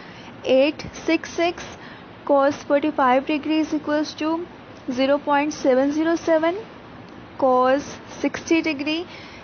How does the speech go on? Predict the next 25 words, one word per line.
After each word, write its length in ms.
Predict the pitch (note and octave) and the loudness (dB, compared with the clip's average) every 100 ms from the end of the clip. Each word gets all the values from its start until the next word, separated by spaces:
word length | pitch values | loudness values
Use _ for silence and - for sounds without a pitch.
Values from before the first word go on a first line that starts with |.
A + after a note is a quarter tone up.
| - | 0
is 180 | C#4 C4+ | 2 2
equals 440 | C#4+ - D4+ D#4 | 0 0 0 0
to 200 | - D#4 | 0 -2
zero 260 | D4 C#4 C4+ | 0 2 2
point 340 | C#4 C#4 C#4 | 2 0 0
five, 460 | - C#4+ A#3+ A#3 F4 - - - - - - - | -2 2 4 4 2 -4 -18 -18 -18 -18 -18 -4
and 300 | B3+ B3+ C#4 | -2 -2 0
cos 480 | C#4+ B3+ C4 C#4+ - | 2 4 4 2 0
ninety 600 | C4+ B3 C4+ D#4+ E4+ F#4+ - - | 2 2 2 -2 -4 -6 -12 -4
degree 300 | D4+ C#4 D4+ | -2 0 2
is 120 | D4+ | 2
equals 320 | C#4+ - C4+ C#4 | 0 2 2 2
to 180 | D#4+ C#4+ | -2 0
zero. 360 | D4 C4 - - - - - - - | 2 2 0 -6 -16 -18 -20 -20 -6
And 320 | A#3 A#3 A#3+ - - - - | 0 0 0 -6 -16 -18 -4
further 460 | C4+ C4 B3 C4+ C#4+ - | 2 4 6 4 4 2
tangent 520 | B3+ A#3+ A#3+ D#4 E4 | 2 2 0 -2 0
theta, 380 | E4+ D#4+ E4+ G#4 - - - - - | 0 2 2 0 -4 -14 -16 -16 -4
the 80 | C4 | -4
same 500 | - D4 C#4+ E4 E4 | -2 0 2 2 0
zero, 400 | D4 B3 B3+ C#4 | 0 4 4 4
thirty, 400 | - B3+ B3 C4+ | 4 2 2 0
forty-five, 600 | C4+ A#3+ B3+ A#3+ B3+ C4+ | 2 2 2 4 2 0
and 100 | B3+ | -4
sixty, 520 | - - - C#4+ F4 | -4 -4 -4 -4 -4